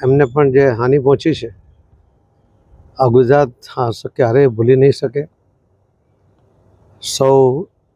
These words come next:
જે લોકો આ પ્લેનના ક્રેશમાં દિવંગત થયા છે, એમના ફેમિલીને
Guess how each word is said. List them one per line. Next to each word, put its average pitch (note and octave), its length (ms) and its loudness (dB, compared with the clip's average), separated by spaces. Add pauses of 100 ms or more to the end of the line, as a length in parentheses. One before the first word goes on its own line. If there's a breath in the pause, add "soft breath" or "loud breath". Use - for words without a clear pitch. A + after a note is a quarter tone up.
(260)
જે C3+ 180 0
લોકો C3 340 0 (2000 loud breath)
આ B2 280 0 (540)
પ્લેનના B2 360 2
ક્રેશમાં A2+ 580 -2 (1300)
દિવંગત B2 460 2
થયા B2+ 260 0
છે, C3 100 -2
એમના A#2+ 440 0
ફેમિલીને B2+ 640 -4